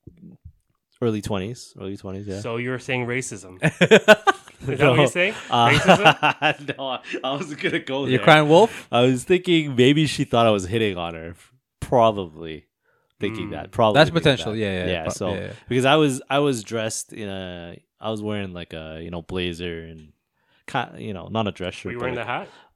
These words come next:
Speaker 1: No, I wasn't wearing the hat.
Speaker 2: <laughs> That's why.
Speaker 1: No, I was
Speaker 2: That's
Speaker 1: not
Speaker 2: why.
Speaker 1: wearing the hat, but, uh,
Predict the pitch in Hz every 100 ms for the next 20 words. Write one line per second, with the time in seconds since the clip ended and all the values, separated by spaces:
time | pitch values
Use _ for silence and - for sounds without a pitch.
0 | _ 98 78 82 87 370 466 - 440 -
1 | - 131 311 147 - 110 - - - -
2 | - - 240 117 117 98 - 98 101 101
3 | 101 110